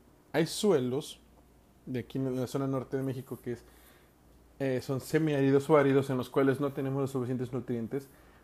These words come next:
para hacer crecer otro tipo de plantas o otro tipo de árboles. Entonces, si un ranchero llega y coloca un árbol de mezquite,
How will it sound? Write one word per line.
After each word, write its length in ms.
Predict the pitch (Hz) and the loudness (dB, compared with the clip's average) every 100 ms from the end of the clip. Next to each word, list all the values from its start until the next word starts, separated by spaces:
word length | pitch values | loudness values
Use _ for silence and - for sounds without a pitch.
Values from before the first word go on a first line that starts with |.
| _ - | _ 2
para 180 | 127 | 2
hacer 220 | 120 131 - | 2 0 -2
crecer 300 | 120 131 123 | -4 0 0
otro 220 | 117 120 | 0 -4
tipo 240 | 127 - | -6 -2
de 80 | 139 | -2
plantas 480 | 147 143 127 123 - | 0 -2 -4 -8 -8
o 80 | 117 | -10
otro 200 | 113 117 | -8 -10
tipo 220 | 123 117 | -10 -6
de 100 | 135 | -2
árboles. 400 | 135 113 110 - | -2 -4 -10 -14
Entonces, 580 | 123 117 127 113 120 - - - - - - | -12 -8 -8 -8 -14 -20 -20 -20 -20 -20 -20
si 840 | - - - - 135 127 123 123 135 | -18 -14 -12 -8 -2 0 2 2 4
un 140 | 175 | 4
ranchero 480 | 196 180 - 165 143 | 4 2 2 2 2
llega 280 | 131 135 127 | 2 2 0
y 60 | |
coloca 380 | - 127 127 127 | -2 -4 -4 -4
un 80 | 127 | -4
árbol 200 | 135 131 | -2 -2
de 80 | 143 | -4
mezquite, 640 | 151 - 147 139 135 | -6 -6 -6 -4 -6